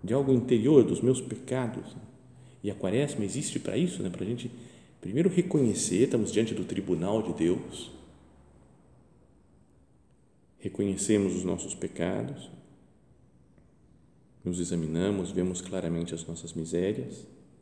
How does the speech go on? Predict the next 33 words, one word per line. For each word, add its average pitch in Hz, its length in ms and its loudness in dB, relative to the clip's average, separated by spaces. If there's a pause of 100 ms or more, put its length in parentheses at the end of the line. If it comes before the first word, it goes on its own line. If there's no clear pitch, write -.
(1120)
e 101 80 -8
agora, 110 220 -2
Senhor, 110 320 -2
eu 107 60 0
quero 120 280 -2 (240)
me 113 140 -2
lavar, 98 640 -4
eu - 140 -10
quero 101 280 -2 (520)
me 104 100 2
purificar, 107 680 2
eu 95 100 4
quero 117 260 6 (400)
tirar 110 340 6
a 127 40 6
maldade 110 560 6
das 98 180 6
minhas 104 220 0
ações 117 340 2
da 95 120 2
sua 87 180 0
frente, 107 500 -2 (520)
quero 120 180 0
deixar 135 540 0
de 147 140 -4
fazer 101 280 -6
o 87 40 -4
mal, 76 280 -6 (1300)
deixai 127 500 0 (160)
de 104 60 -8
fazer 87 300 -4
o 78 40 -4
mal. 78 260 -8